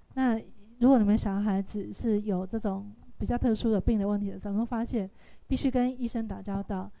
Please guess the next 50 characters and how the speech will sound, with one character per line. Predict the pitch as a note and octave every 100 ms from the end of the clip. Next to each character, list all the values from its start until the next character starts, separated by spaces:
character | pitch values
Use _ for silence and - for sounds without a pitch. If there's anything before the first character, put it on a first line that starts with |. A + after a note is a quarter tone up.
| - -
必 | B3+
须 | C4+
跟 | B3+ B3
政 | B3+ A#3+
府 | -
打 | G3 G3
交 | G3+
道， | G#3 G3
必 | A3
须 | A#3+ B3
跟 | A#3 A3+
一 | G3
个 | - G3+ A3 -
有 | G3+ F#3+
权 | - G#3+ G#3+
威 | A3 A3
的 | G3
人， | G3 G#3
像 | G3 C4 A#3+
过 | A3 A#3+
去 | - G3+
就 | A3
是 | A#3
跟 | G#3+ G#3
老 | G3+ F#3+
师 | G#3
打 | G#3 F#3
交 | F#3+ F#3+
道。 | G#3 F#3+ G#3 - - - - -
我 | G#3+
们 | G#3+ G#3+
至 | F4 D4+
少 | A3 G3+
要 | A#3+ B3
先 | G#3+ - A#3
站 | - B3 G#3
稳， | F#3+ G3+ G#3 G#3
我 | - G3
们 | G#3
其 | A3+
实 | G#3 G3 G3
打 | G3 F3+
交 | G#3+
道 | A3
是 | G#3+ A3
有 | F#3+
道 | G3 G3+ F#3+
理 | G3 -
的。 | G3 - A3+ - - - _
好。 | - F#3+